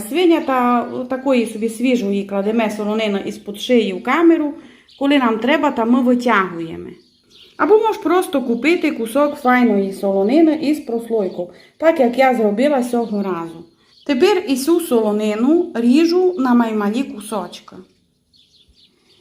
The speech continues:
Дивіться, як вона виглядає. Я розрізала на три кусочки. Такі бися вони май файно і зварили, май скоро. Файна там прослоєчка, як я й казала. І будемо варити попригашку.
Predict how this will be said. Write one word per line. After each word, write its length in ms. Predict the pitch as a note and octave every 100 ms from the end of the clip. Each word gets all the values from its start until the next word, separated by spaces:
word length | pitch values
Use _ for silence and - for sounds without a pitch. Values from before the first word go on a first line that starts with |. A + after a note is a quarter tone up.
| _ _ _
Дивіться, 360 | A3+ B3 B3+ -
як 220 | G#3+ G#3+
вона 220 | G3 G3+
виглядає. 800 | G3+ G3+ G3 G3 F#3+ F#3 G#3+ D4 -
Я 240 | A#3+ A#3+
розрізала 560 | A3 G#3 A#3+ D4+ C4+ A#3
на 100 | G#3+
три 200 | G#3+ A#3
кусочки. 680 | A#3+ - G3+ G3 G3 - C4 D4 D#4+ - - _ _
Такі 260 | D4 D4 D#4+
бися 260 | C4 -
вони 160 | B3 B3
май 160 | B3 G#3+
файно 520 | - A#3+ G#3+ F#3+ E3+
і 40 |
зварили, 520 | E3+ F#3+ G3+ D#4 D#4+
май 180 | C#4 C4+
скоро. 480 | B3 - C4 A#3+ A3+ - - _ _ _ _
Файна 260 | A#3+ G#3+ F#3+
там 260 | G3+ G3+
прослоєчка, 760 | F#3+ F#3 F#3 B3 D#4 D#4 - C#4
як 140 | C4
я 120 | C4+ C4+
й 60 |
казала. 720 | C4+ B3+ A#3+ B3+ B3 A#3 A3 - _ _ _ _ _
І 100 | E4
будемо 360 | E4 D#4+ C#4+ A3+
варити 400 | G#3+ G#3+ C4+ B3
попригашку. 760 | A#3+ G#3 G3+ F#3+ F3+ E3 -